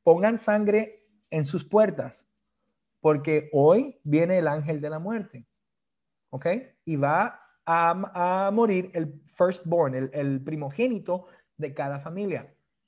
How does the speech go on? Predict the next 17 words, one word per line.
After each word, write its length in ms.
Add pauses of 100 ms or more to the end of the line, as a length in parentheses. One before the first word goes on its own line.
hebreo 640
o 300
egipcio. 500
La 120
idea 340
es 280
de 100
los 180
egipcios 420
para 240
que 100
ellos 160
reconozcan 600
que 100
no 100
me 120
pueden 360